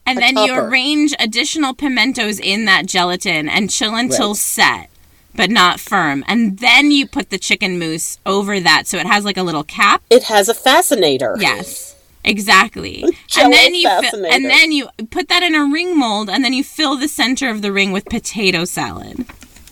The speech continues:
Speaker 2: God!
Speaker 1: So there's a ham version, a tuna version, and a salmon version of that.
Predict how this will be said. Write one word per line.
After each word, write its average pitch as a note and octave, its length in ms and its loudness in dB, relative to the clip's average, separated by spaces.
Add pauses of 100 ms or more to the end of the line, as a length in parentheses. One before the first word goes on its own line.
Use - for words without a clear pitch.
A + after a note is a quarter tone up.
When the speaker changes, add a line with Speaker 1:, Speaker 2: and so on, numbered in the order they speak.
(140)
Speaker 2:
God! A4 280 6 (520)
Speaker 1:
So E4 140 -4
there's D#4 200 0
a C4+ 40 2
ham E4+ 460 2
version, F4 480 -2
a C#4+ 80 -2
tuna C#4+ 380 -2
version, B3+ 400 -4
and A#3 120 -2
a A3 60 -4
salmon F#3+ 480 -2
version D#3+ 380 -6
of D3+ 140 -6
that. E3+ 260 -6